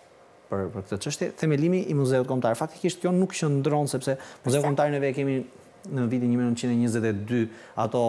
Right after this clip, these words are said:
Speaker 2: Po, si ka
Speaker 1: e,
Speaker 2: mundësi që e
Speaker 1: pjesët e
Speaker 2: kemi
Speaker 1: para.
Speaker 2: pjesë programit të preventivit? Do me thënë, janë bërë disa shpenzime në këtë drejtim,
Speaker 1: Sh-,
Speaker 2: apo?
Speaker 1: e, themelimi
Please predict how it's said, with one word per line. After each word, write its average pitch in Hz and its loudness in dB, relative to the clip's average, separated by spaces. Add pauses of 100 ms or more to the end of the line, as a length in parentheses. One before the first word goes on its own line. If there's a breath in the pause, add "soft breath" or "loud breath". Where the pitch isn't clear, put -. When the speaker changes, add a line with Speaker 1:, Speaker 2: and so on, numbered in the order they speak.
(320)
Speaker 2:
Po, 240 -2
si 233 -4
ka 247 0
Speaker 1:
e, 214 0
Speaker 2:
mundësi 214 -6
që - -2
e 131 0
Speaker 1:
pjesët 135 0
e 143 2
Speaker 2:
kemi 147 0
Speaker 1:
para. 147 2
Speaker 2:
pjesë - -4
programit 170 -4
të 190 0 (280)
preventivit? 196 -4
Do 196 -2
me 214 -2
thënë, 226 0
janë 196 -2
bërë 294 0
disa - -4
shpenzime 226 -2
në 185 -2
këtë 180 -4
drejtim, 170 -2
Speaker 1:
Sh-, 494 0
Speaker 2:
apo? 135 2
Speaker 1:
e, 117 0
themelimi 113 0